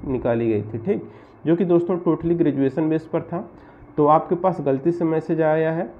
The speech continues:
और आपके पास दोबारा से message भेजा जा रहा है। हो सकता है किसी के पास आए, किसी के पास ना आए, तो आपको घबराने की कोई ज़रूरत नहीं, आपका कोई भी exam होने वाला नहीं है। एग्जाम उनका होगा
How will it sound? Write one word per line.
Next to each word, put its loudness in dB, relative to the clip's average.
और 4
आपके 2
पास 2
दोबारा 0
से -4
message -2
भेजा 0
जा 2
रहा 0
है। -6
हो 4
सकता -4
है -4
किसी -2
के 0
पास 0
आए, 2
किसी -6
के -4
पास -2
ना 2
आए, -2
तो 0
आपको 0
घबराने 0
की -10
कोई 0
ज़रूरत -2
नहीं, -2
आपका -4
कोई 0
भी 0
exam 0
होने -2
वाला -2
नहीं -4
है। -4
एग्जाम 2
उनका 2
होगा 0